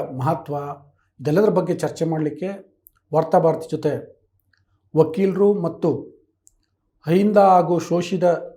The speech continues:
ಸಮುದಾಯಗಳ ಮಹಾ ಒಕ್ಕೂಟದ ಸಂಚಾಲಕರು ಆದಂಥ ಅನಂತ್ ನಾಯಕ್ ಅವರಿದ್ದಾರೆ, ಅವ್ರ ಜೊತೆ ಮಾತಾಡ್ತೀನಿ. ಅದಕ್ಕೂ ಮೊದಲು ನಿಮಗೆ ರಿಕ್ವೆಸ್ಟ್ ಮಾಡ್ತಿದ್ದೀನಿ, ಇನ್ನೂ ನೀವು ವಾರ್ತಾಭಾರತಿಯನ್ನು ಸಬ್ಸ್ಕ್ರೈಬ್ ಮಾಡಿಲ್ಲ ಅಂದರೆ ದಯವಿಟ್ಟು ಸಬ್ಸ್ಕ್ರೈಬ್ ಮಾಡಿ,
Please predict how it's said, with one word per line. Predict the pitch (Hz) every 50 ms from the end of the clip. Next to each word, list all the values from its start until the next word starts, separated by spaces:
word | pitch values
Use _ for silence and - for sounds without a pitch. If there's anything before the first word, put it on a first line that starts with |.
| _ _ _ _ _ _ _ - -
ಸಮುದಾಯಗಳ | 165 170 170 160 165 160 160 151 160 156 156 156 160 - - - 143
ಮಹಾ | 139 135 131 175 185 190
ಒಕ್ಕೂಟದ | 180 170 - - - 165 156 160 151 151 151 139 - - - - _ _
ಸಂಚಾಲಕರು | - - 165 165 151 - 170 160 160 160 160 - 156 156
ಆದಂಥ | 151 143 147 147 143 151
ಅನಂತ್ | 143 143 135 135 147 165 160 - -
ನಾಯಕ್ | 151 147 139
ಅವರಿದ್ದಾರೆ, | 147 143 143 139 151 151 170 190 - - - _ _ _
ಅವ್ರ | 143 147 131
ಜೊತೆ | 151 156 - -
ಮಾತಾಡ್ತೀನಿ. | 160 143 156 - - 214 202 - - 185 190 220 220 - - - -
ಅದಕ್ಕೂ | 160 196 196 - 190
ಮೊದಲು | 151 160 180 190 233 220
ನಿಮಗೆ | 190 170 175 175 175 170 170 160 139 117 139
ರಿಕ್ವೆಸ್ಟ್ | 151 - - 254 220 - - -
ಮಾಡ್ತಿದ್ದೀನಿ, | 160 147 135 147 143 135 143 151 151 151 151 _ _ _ _ _ _ _ _ _ _ -
ಇನ್ನೂ | 170 202 226
ನೀವು | 214 196 185 170 160
ವಾರ್ತಾಭಾರತಿಯನ್ನು | 156 156 156 - 175 156 156 160 156 - - 151 151 147
ಸಬ್ಸ್ಕ್ರೈಬ್ | 143 - 160 160 - - 170 160
ಮಾಡಿಲ್ಲ | 151 143 139 135 135 131
ಅಂದರೆ | 131 131 135 151 151 151 - - _ _ _ _ 139
ದಯವಿಟ್ಟು | 139 147 147 147 147 147 156 156 156
ಸಬ್ಸ್ಕ್ರೈಬ್ | 151 - 160 - - - 170 156 151 143
ಮಾಡಿ, | 139 135 131 131 139